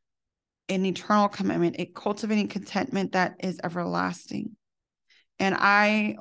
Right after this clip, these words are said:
just wanna encourage you that you can find this greatest wealth. The greatest wealth we can give to ourselves is contentment. And in that is trust and faith in our Heavenly Father, that He has designed and created you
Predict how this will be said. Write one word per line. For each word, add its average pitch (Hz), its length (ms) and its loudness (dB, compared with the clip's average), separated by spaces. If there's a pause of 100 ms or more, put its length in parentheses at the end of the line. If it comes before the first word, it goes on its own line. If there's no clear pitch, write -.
just - 200 -10
wanna 214 140 4
encourage 180 420 0
you 175 300 2 (440)
that 180 420 4 (320)
you 208 360 2
can 208 720 2 (320)
find 214 560 0
this 190 220 -2
greatest 214 560 2
wealth. 190 360 4 (120)
The 190 60 2
greatest 226 460 2
wealth 214 200 2
we 214 80 -4
can - 180 0
give - 180 -2
to - 120 -6
ourselves - 580 -6 (360)
is 196 200 0
contentment. - 720 -4 (720)
And 202 200 2
in 202 120 4
that 196 180 4
is 190 180 -2
trust - 680 -4
and 190 220 -2
faith 185 580 0 (380)
in 196 80 0
our 185 100 4
Heavenly 185 480 2
Father, 190 500 2
that 190 120 -2
He - 200 -4
has 185 160 0
designed 185 500 0
and 190 80 2
created 185 720 0
you 175 380 2